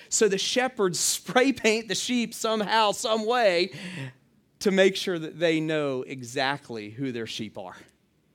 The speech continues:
And so here are these sheep, green ones and red ones and orange ones, all grazing together. And at the end of the day,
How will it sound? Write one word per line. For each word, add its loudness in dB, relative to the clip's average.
And -4
so 2
here 4
are 8
these -2
sheep, -2
green 2
ones 0
and -4
red 0
ones -2
and -4
orange -4
ones, -2
all 8
grazing 4
together. 0
And -8
at -8
the -6
end -2
of -4
the -8
day, -2